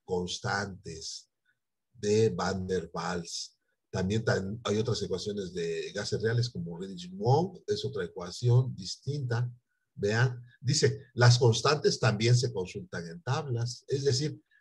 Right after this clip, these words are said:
pueden ustedes encontrar en internet, eh, constantes de Redlich-Wong para gases reales. Eh, miren, tiene todo un desarrollo. La ecuación de Berthelot,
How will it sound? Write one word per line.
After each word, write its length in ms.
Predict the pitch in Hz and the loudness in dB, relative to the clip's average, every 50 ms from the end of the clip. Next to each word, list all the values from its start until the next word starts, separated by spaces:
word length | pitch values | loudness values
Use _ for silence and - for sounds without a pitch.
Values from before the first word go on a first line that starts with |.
| _ _ - | _ _ 6
pueden 280 | 123 127 139 131 120 | 8 8 10 10 8
ustedes 320 | 107 - - 120 123 120 117 | 6 6 6 4 6 6 4
encontrar 460 | 107 90 95 98 90 95 110 113 113 | 2 0 -2 -4 -4 -2 -2 -2 -2
en 120 | 107 98 | -4 -4
internet, 540 | 92 87 85 92 87 82 92 117 190 190 - _ _ _ _ _ _ - | -6 -8 -6 -6 -6 -6 -2 -2 -2 -2 -4 _ _ _ _ _ _ -4
eh, 220 | 101 - - - _ _ | -4 -4 -4 -14 _ _
constantes 580 | - 110 98 - - 117 117 123 127 117 95 95 | -2 0 0 2 2 2 2 4 2 0 -2 0
de 140 | 98 92 | -2 -2
Redlich-Wong 960 | 87 92 104 107 107 120 127 123 - - - - 95 92 101 107 117 120 120 - - _ _ _ _ _ | -2 -2 -4 -4 -2 -2 -2 -2 -4 -8 -8 -8 -4 -2 0 2 2 2 0 -2 -10 _ _ _ _ _
para 240 | - 95 90 90 90 | -6 -4 -4 -2 -2
gases 400 | 85 92 92 92 - - 87 82 | -2 -4 -4 -4 -4 -8 -8 -4
reales. 680 | 90 90 90 90 90 92 92 85 82 - - - _ _ _ _ _ _ _ _ _ _ _ _ - | -2 -2 -2 0 -2 -2 -4 -4 -8 -10 -14 -16 _ _ _ _ _ _ _ _ _ _ _ _ -8
Eh, 340 | 98 95 90 92 90 90 85 85 | -4 -2 -2 -2 -2 -2 -4 -4
miren, 460 | 90 95 95 104 117 120 120 123 - | -4 -4 0 2 2 2 2 2 -2
tiene 200 | - 104 95 92 | -6 -6 -6 -6
todo 140 | 90 92 90 | -6 -6 -6
un 100 | 87 87 | -6 -6
desarrollo. 500 | 87 85 - - 90 95 123 120 - - 98 | -6 -8 -8 -8 -4 -2 -2 -2 -2 -4 -2
La 80 | 98 | -4
ecuación 320 | 92 90 101 90 - 110 107 | -4 -2 -4 -4 -4 0 0
de 100 | 101 90 | 0 0
Berthelot, 560 | 92 90 87 - - 95 98 120 123 120 - | 0 -4 -6 -4 -4 -4 0 0 -2 -2 -2